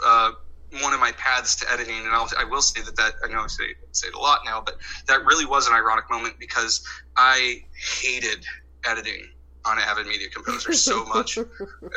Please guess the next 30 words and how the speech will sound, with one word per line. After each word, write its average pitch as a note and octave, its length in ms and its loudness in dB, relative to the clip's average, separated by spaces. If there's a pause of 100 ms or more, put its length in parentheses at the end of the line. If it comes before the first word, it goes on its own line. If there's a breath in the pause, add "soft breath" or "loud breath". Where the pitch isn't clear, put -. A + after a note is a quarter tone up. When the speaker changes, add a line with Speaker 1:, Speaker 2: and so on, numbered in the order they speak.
(340)
Speaker 1:
but B2 240 4
not D3 260 4
for D3 120 -2
the C3 120 4
reasons B2 640 0
that G#2+ 140 -8
you A#2+ 100 -6
would A2+ 120 -8
think. - 400 -6
It B2+ 80 -8
was A#2 160 0
actually A#2 520 -2 (420 loud breath)
not C#3 180 4
to - 60 -6
be - 80 -6
critical C3+ 480 2
of A2+ 80 -4
the A2+ 60 -4
school, D#3 320 0
but B2 140 0
it's B2 180 0
just - 240 0
because A#2+ 320 0
of A#2 160 -2
the A2+ 220 0
logistics - 560 0
of A#2 100 -2
all A2+ 160 -2
of G#2+ 120 -10
this A#2 280 0